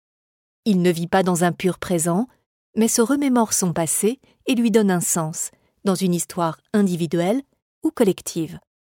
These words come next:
Wolff et Lestel, page deux cent dix-huit, Kant, page cent huit.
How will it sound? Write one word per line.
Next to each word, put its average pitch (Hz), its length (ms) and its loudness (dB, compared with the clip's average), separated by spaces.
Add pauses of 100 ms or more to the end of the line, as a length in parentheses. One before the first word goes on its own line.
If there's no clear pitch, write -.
(640)
Wolff 196 500 0
et 185 100 0
Lestel, 185 560 -2 (480)
page 175 200 -2
deux 220 120 2
cent 262 160 -2
dix-huit, 180 580 -2 (340)
Kant, 180 280 -2 (420)
page 170 240 -2
cent 240 180 -2
huit. 170 320 -4